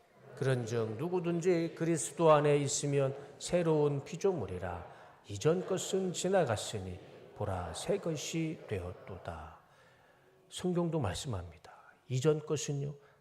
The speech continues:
다 지나갔습니다. 지나간 거 우리가 붙잡아봐야 나에게 무슨 의미가 있겠습니까?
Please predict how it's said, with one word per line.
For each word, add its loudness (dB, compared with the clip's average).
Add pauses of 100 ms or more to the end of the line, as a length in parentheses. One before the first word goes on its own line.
다 -8 (200)
지나갔습니다. -6 (560)
지나간 4
거 0
우리가 2
붙잡아봐야 2 (240)
나에게 4
무슨 0
의미가 2
있겠습니까? -10